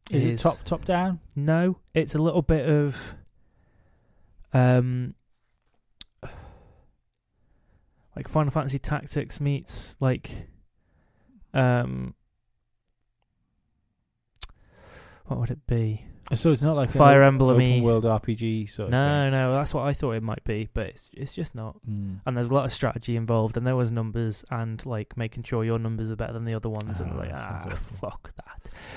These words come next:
Speaker 2: that. Um, Super Smash Brothers adds Banjo and Kazooie, um, but that's already out today. I thought it was alright.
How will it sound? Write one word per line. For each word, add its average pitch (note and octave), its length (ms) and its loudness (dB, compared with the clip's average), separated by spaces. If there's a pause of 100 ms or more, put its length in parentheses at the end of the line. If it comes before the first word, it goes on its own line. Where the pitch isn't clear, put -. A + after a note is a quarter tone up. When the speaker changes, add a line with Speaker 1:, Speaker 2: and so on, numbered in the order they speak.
(160)
Speaker 2:
that. B2+ 360 8
Um, C3 180 -6
Super E3 220 0
Smash F3+ 320 4
Brothers F3 420 2 (400)
adds D#3 220 2
Banjo F3 560 4 (140)
and F#3 280 0
Kazooie, C3 760 2 (120)
um, A2+ 420 -2 (120)
but C#3+ 80 -4
that's C#3 200 -4
already B2+ 260 -2
out C#3+ 140 -6
today. A#2 220 -6
I A#2 80 -4
thought D3+ 220 -6
it E3 40 -4
was E3 120 -8
alright. - 320 -20